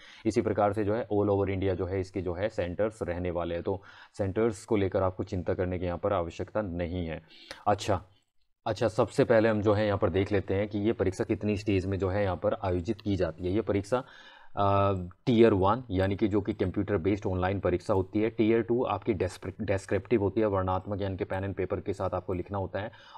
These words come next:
और जो टियर थ्री होता है उसमें स्किल टेस्ट and टाइपिंग टेस्ट होता है। तो हम जानेंगे किस किस पोस्ट के लिए जो है ये, अ, टाइपिंग टेस्ट और स्किल टेस्ट होता है। ठीक है,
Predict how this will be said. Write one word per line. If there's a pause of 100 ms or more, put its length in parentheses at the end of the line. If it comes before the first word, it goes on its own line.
और
जो
टियर
थ्री
होता
है
उसमें
स्किल
टेस्ट
and
टाइपिंग
टेस्ट
होता
है।
तो
हम
जानेंगे
किस
किस
पोस्ट
के
लिए
जो
है
ये, (360)
अ,
टाइपिंग
टेस्ट
और
स्किल
टेस्ट
होता
है। (280)
ठीक
है,